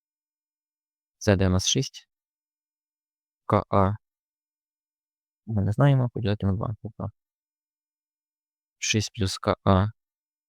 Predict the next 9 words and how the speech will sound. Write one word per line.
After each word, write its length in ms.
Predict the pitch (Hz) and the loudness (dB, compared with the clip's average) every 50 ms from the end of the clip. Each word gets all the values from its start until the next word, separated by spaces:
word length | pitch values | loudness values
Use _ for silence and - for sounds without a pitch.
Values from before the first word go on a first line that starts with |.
| _ _ _ _ | _ _ _ _
дорівнює 440 | - 107 104 101 92 90 - - - | -8 -4 -2 -2 0 0 -2 -2 -2
двадцять. 500 | 113 110 113 135 151 - 156 143 - _ _ _ _ _ _ _ _ _ _ _ _ _ _ _ _ _ _ - | 0 0 0 0 0 -2 -6 -6 -6 _ _ _ _ _ _ _ _ _ _ _ _ _ _ _ _ _ _ -4
Звідси 400 | 107 107 104 104 - - 98 95 | -2 0 0 -2 -2 -4 -10 -6
К 160 | - 104 - - | -4 -4 -2 0
А 140 | 123 139 | 0 2
у 40 | 135 | 2
нас 180 | 110 104 104 110 | 4 2 2 2
дорівнює 500 | 98 95 98 107 110 101 101 98 98 104 - _ _ _ _ _ _ _ _ _ _ _ _ _ _ _ _ _ _ _ _ _ _ _ _ _ _ _ _ _ _ _ _ _ _ _ _ _ _ _ _ _ _ _ _ _ _ _ _ _ _ _ _ _ _ _ _ _ _ _ _ _ _ _ _ _ | 0 0 0 2 2 2 2 2 0 -2 -6 _ _ _ _ _ _ _ _ _ _ _ _ _ _ _ _ _ _ _ _ _ _ _ _ _ _ _ _ _ _ _ _ _ _ _ _ _ _ _ _ _ _ _ _ _ _ _ _ _ _ _ _ _ _ _ _ _ _ _ _ _ _ _ _ _
чотирнадцять. 640 | - - - - 104 101 95 95 - - - - | -4 -2 -2 0 -2 -2 -2 -4 -6 -10 -20 -20